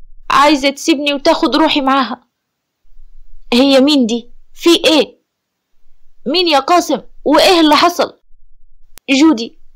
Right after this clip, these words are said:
مش ده اللي كنت بتتمنيه؟ عايزاها تسيبني،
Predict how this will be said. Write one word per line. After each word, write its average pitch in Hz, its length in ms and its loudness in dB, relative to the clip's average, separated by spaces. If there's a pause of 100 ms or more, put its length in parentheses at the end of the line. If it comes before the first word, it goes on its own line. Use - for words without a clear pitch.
(100)
مش 277 240 0
ده 208 120 2
اللي 285 160 4
كنت 294 300 0
بتتمنيه؟ 269 680 -2 (320)
عايزاها 277 460 2
تسيبني، 320 580 -4